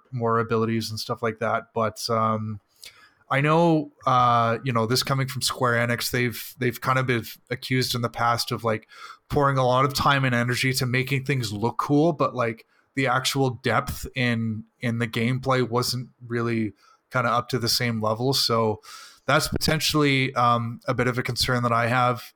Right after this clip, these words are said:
Uh, the other thing is, is, like, as cool as the character looked and the animations were good, I don't know why they chose to use the kind of setting they did for the demo. I don't know if that's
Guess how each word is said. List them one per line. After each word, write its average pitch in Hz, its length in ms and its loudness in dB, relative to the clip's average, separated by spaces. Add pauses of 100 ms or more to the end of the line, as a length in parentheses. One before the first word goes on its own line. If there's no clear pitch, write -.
Uh, 113 420 2 (400)
the 143 100 2
other 214 140 4
thing 202 240 4
is, 160 180 4
is, 151 220 2
like, 139 320 0
as 139 200 0
cool 175 360 6
as 165 320 4
the 139 180 0
character 135 640 2
looked 120 640 0
and 123 160 0
the 123 160 2
animations 127 600 0
were 147 80 0
good, 147 380 2 (1000)
I 139 60 2
don't 185 160 4
know 190 120 6
why 156 300 6
they 156 160 4
chose 147 500 4
to 127 600 2 (200)
use 131 520 2
the 123 280 0
kind 127 220 0
of 120 80 2
setting 131 400 2
they 123 120 2
did 120 280 -2
for 127 120 -8
the 117 100 -4
demo. 123 520 0
I 131 120 4
don't 170 180 4
know 151 200 4
if 139 180 -2
that's 127 400 0